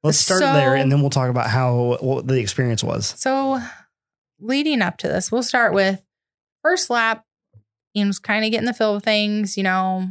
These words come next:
Speaker 1: Mm-hmm.
Speaker 2: cars were finally getting a little bit more spread out. So we had a fifteen minute, eleven second lap. Second lap,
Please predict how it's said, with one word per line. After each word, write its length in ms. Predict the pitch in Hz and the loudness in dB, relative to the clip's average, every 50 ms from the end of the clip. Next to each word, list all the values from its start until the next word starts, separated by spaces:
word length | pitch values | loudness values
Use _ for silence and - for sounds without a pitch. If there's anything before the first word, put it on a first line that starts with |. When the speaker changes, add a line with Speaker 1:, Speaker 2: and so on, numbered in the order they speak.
| 185 | -4
Speaker 1:
Mm-hmm. 260 | - 113 95 117 123 151 | -4 -2 0 0 -2 0
Speaker 2:
cars 240 | 147 208 202 202 202 | 2 2 2 2 0
were 120 | 208 202 | -2 -2
finally 380 | 196 - 196 196 196 202 202 202 | -2 -2 -2 0 0 0 0 0
getting 160 | 202 202 196 | 0 0 -2
a 100 | 196 190 | -2 -2
little 140 | 190 196 196 | -2 -2 -2
bit 140 | 196 202 196 | -2 -2 -2
more 260 | 190 190 190 196 196 | -2 -2 -2 -2 -2
spread 380 | 196 - - - 196 196 202 196 | -2 -4 -4 -2 -2 0 0 0
out. 400 | 180 180 175 175 175 175 - _ _ _ _ _ _ _ _ _ | 0 0 0 0 -2 -4 -6 _ _ _ _ _ _ _ _ _
So 220 | _ - - 196 196 | _ -6 -2 0 0
we 120 | 190 196 | 0 0
had 240 | 196 202 214 226 226 | 0 0 0 2 2
a 100 | 233 214 | 0 0
fifteen 800 | - - - 214 208 - - - 226 220 220 220 220 220 208 202 | -2 -2 -4 -4 -4 -6 -6 -4 -2 0 0 0 0 0 0 0
minute, 380 | 196 185 190 190 190 185 - - | 0 2 2 2 0 0 -2 -2
eleven 340 | 180 190 180 180 180 185 | -2 0 0 0 -2 -2
second 320 | 175 - - 185 180 170 110 | -2 -2 -2 -2 -2 -4 -4
lap. 300 | 170 151 101 73 - _ _ _ _ _ _ _ _ _ _ _ _ _ _ _ _ _ _ _ _ _ _ _ _ | -2 -2 -4 -4 -6 _ _ _ _ _ _ _ _ _ _ _ _ _ _ _ _ _ _ _ _ _ _ _ _
Second 500 | - - - 294 302 302 285 190 - 190 | -2 0 2 2 2 0 -2 -4 -2 -2
lap, 380 | 185 170 170 175 202 - _ | -2 -2 0 -2 -2 -4 _